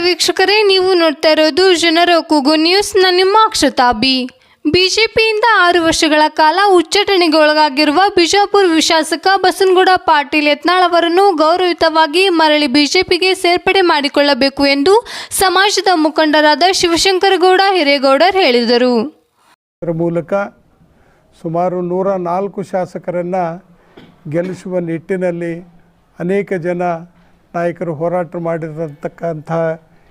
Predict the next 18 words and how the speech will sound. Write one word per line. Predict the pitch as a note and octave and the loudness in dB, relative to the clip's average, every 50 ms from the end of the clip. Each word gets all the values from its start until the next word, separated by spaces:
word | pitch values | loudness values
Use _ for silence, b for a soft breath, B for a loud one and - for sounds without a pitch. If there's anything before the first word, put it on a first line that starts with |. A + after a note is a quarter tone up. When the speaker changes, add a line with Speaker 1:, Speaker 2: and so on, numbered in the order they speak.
| b b _ - | b b _ -8
Speaker 2:
ಹಿನ್ನೆಲೆಯಲ್ಲಿ | - E3+ F3 F3+ F#3 F3 F3 F3 F3 F#3 G#3 G#3+ F#3+ F3 F3 F3+ _ _ b b b b b b b b b - | -6 -4 -4 -4 -4 -4 -4 -4 -4 -4 -4 -4 -4 -6 -8 -10 _ _ b b b b b b b b b -14
ನಮ್ಮ | D#3 D3+ D#3+ E3+ F#3 F3+ F3+ F3+ F3+ F3+ | -10 -8 -6 -6 -4 -4 -4 -4 -4 -6
ಬಿಜಾಪುರದ | E3+ D3 E3+ D#3+ D3+ G3 G3 F#3 - F#3+ F3+ F3+ D#3+ F3+ | -6 -8 -10 -6 -4 -4 -4 -4 -6 -8 -10 -8 -6 -8
ಹಿಂದೂ | E3+ D3 D#3+ F3 F3+ F3 G3+ | -8 -6 -6 -8 -6 -4 -2
ಹುಲಿಯಾಗಿರ್ತಕ್ಕಂಥ | F#3+ F3+ F3 F3+ F3+ F3+ F3 F3 D#3 F3 D#3 - F3+ D3+ - - E3 D#3+ C#3+ - | -2 -2 -2 -2 -2 -2 -2 -4 -6 -10 -10 -10 -10 -10 -8 -10 -12 -10 -8 -6
ಬಸನಗೌಡ | F3 F3 E3 E3 D#3 - F3 E3 D#3+ D#3+ D#3 | -6 -4 -4 -6 -8 -8 -8 -6 -6 -6 -6
ಪಾಟೀಲ್ | D#3+ D3+ - D#3+ D#3 C#3+ C3+ D#3+ D#3 D3+ | -8 -8 -6 -8 -8 -8 -8 -12 -10 -10
ಯತ್ನಾಳರು | D3 C#3+ - - F3+ F3+ F3+ F3 D3 E3 D3+ | -10 -12 -10 -8 -6 -4 -4 -4 -4 -8 -12
ಕೂಡ | - - A3 A#3 A3+ F#3 F3+ F#3 F#3 b b b b b b b - | -6 -6 -4 -2 -2 -4 -4 -8 -10 b b b b b b b -12
ಅದಕ್ಕೆ | D#3+ D#3 E3+ C3+ - | -10 -10 -8 -10 -10
ಪ್ರಮುಖರು | D#3 - D#3 E3+ E3+ F3+ G3 F#3+ G#3 G3 F#3+ F#3 | -12 -8 -6 -6 -6 -6 -6 -6 -6 -4 -2 -2
ಅಂತಕ್ಕಂಥ | F3 F3 D#3 - E3+ - - F3 D#3+ D3 - | -4 -4 -8 -10 -12 -10 -8 -10 -10 -8 -8
ಮಾತು | F3 D#3+ D#3+ D#3+ D3+ - E3 | -8 -6 -6 -8 -8 -8 -8
ಹೇಳಿದರೆ | D#3 D#3 D#3 D3+ D#3 D#3 | -8 -8 -8 -8 -10 -10
ತಪ್ಪಾಗಲಿಕ್ಕಿಲ್ಲ. | - - D3+ C#3 - D#3+ D3+ C#3+ D3 C#3+ B2 - D#3 C#3 C3+ B2+ - _ _ _ - - C2+ - - - _ _ _ _ _ _ _ B B B B B B B B B B _ - | -10 -12 -14 -12 -10 -12 -10 -10 -10 -14 -14 -12 -12 -10 -10 -12 -14 _ _ _ -12 -10 -10 -10 -10 -14 _ _ _ _ _ _ _ B B B B B B B B B B _ -6
ಇವತ್ತು | F3 F3 G3 G#3 G3+ G3+ - G#3+ G#3 G#3 G3+ G3 F#3+ F3+ - _ _ _ _ _ _ _ _ _ _ _ _ _ _ - | -4 -2 -2 -4 -6 -4 -4 -2 -2 0 -2 -2 -4 -6 -12 _ _ _ _ _ _ _ _ _ _ _ _ _ _ -8
ಕರ್ನಾಟಕ | F3+ F3+ F#3 G3+ G3+ G3+ G3+ F3 G3+ E3+ - | -8 -8 -4 -4 -4 -4 -4 -6 -10 -8 -6
ರಾಜ್ಯದಲ್ಲಿ | G3 F#3 F3+ F#3+ F#3 D#3+ G3+ G3 F3 G3 E3+ D3+ C3+ - _ | -4 -4 -4 -4 -4 -4 -6 -4 -4 -4 -6 -6 -10 -18 _